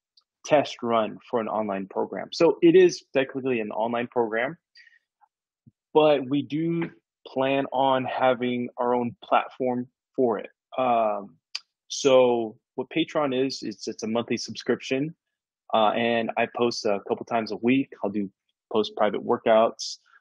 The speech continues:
or, um, perhaps some tips and drills that I don't show on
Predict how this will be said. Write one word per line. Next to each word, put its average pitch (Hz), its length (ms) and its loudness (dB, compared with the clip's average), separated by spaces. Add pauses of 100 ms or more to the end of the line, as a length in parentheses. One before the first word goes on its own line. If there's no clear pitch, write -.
(120)
or, 113 380 6
um, 98 360 2
perhaps - 380 -2
some 107 340 -2
tips - 280 -4
and 104 100 -8
drills 117 460 2
that 110 160 2
I 104 120 0
don't 110 320 -4
show 156 540 2 (460)
on 117 440 2